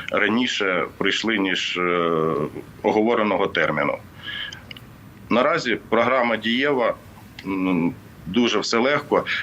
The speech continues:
Всі от ці проволо-, е, всі моменти стосовно, е, документації якихось, отримання погоджень, ми не займаємося цим питанням. Ми лише погоджуємо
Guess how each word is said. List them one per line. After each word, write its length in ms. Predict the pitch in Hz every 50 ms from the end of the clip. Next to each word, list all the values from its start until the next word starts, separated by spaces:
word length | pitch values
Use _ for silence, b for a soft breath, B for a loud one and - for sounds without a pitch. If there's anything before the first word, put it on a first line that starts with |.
| B B
Всі 260 | - - - 143 156
от 200 | 151 139 139 143 131 143
ці 60 | 143
проволо-, 480 | 117 - 131 139 135 147 156 165 135 117
е, 440 | 123 117 117 113 110 110 110 107 104 98
всі 300 | - - - - - 135
моменти 480 | 131 131 127 135 131 123 110 - 107 104
стосовно, 680 | - - 123 117 - - 131 123 113 110 104 98 87 - - - - B B B B - - -
е, 160 | 107 110 104
документації 840 | 104 147 143 - 156 151 147 127 - 120 110 107 - - - 92 90
якихось, 420 | 87 - - 87 87 - - 85 85 85 82 - -
отримання 500 | - 117 117 - 143 143 143 139 135 131
погоджень, 640 | 120 127 120 117 101 98 90 82 - 80 78 76 - - B B B B B
ми 200 | - 104 151 180
не 120 | 170 147 127
займаємося 580 | - 123 113 107 90 82 71 67 69 - 71
цим 240 | 73 - 113 120 117
питанням. 400 | - 98 - - 73 67 64 62 73
Ми 140 | 101 135 156
лише 340 | 139 123 107 - - 101
погоджуємо 640 | - - 104 98 110 110 98 87 85 87 85 82 82